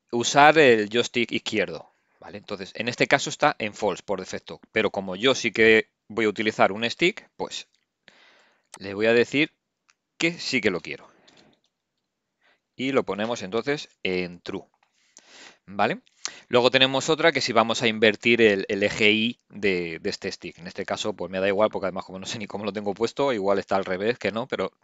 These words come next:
para la prueba nos da igual. Lo mismo para un stick analógico derecho, pues igual, le decimos true. Luego tenemos otra, que es el usar los trigger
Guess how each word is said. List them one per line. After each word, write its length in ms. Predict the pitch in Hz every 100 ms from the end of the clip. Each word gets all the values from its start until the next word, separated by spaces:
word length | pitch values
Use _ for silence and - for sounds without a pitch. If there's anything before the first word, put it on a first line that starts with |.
| -
para 180 | 101
la 100 | 101
prueba 240 | 98 127 127
nos 160 | 101
da 80 | 92
igual. 280 | 87 80 80 - - - - - _ _ -
Lo 240 | 135 131
mismo 500 | 143 175 175 202 285 - _ _ _
para 240 | - 101 90
un 240 | 120 123 127
stick 320 | - 156 -
analógico 640 | 110 101 101 113 98 123
derecho, 540 | 92 87 85 - - _
pues 180 | - -
igual, 280 | 87 82 80
le 220 | - 110 131
decimos 640 | 127 120 131 139 - - _ _ _ _ _ _ _ _ _ - _ _ _ _ _ _ _ _ _
true. 180 | 101 98 _ _ _ _ _ _ - - - - _
Luego 360 | 120 143 180
tenemos 400 | 185 180 165 -
otra, 320 | 220 156 175 - _ _ _ _ _
que 220 | - 123
es 180 | 143 - - _ -
el 560 | 113 107 104 104 101
usar 540 | 101 101 - 127 101 -
los 440 | 104 101 95 -
trigger 440 | - 147 139 147